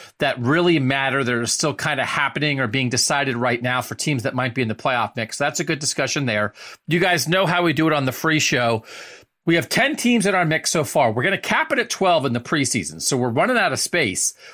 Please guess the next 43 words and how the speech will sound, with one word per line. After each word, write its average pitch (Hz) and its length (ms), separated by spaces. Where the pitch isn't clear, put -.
It's 135 200
Georgia, 208 380
Alabama, 175 560
Ohio 147 300
State, 139 300
Clemson 127 420
that 117 160
we're 110 120
in 117 100
from 120 180
the 123 60
start. 98 420
Then 151 160
we 147 80
have 131 140
also 151 360
added 117 520
Baylor. 127 560
We've 135 180
added 131 560
Michigan. 120 800
We've 127 160
added 131 320
Texas - 460
A 156 160
and 123 100
M. 117 160
We've 123 140
added 113 200
North 143 280
Carolina 135 420
State. 117 380
And 127 160
last 147 260
week 170 140
we 139 140
added 123 260
both 147 300
Utah 139 480
and 123 240
U 127 180
S 117 140
C. 120 420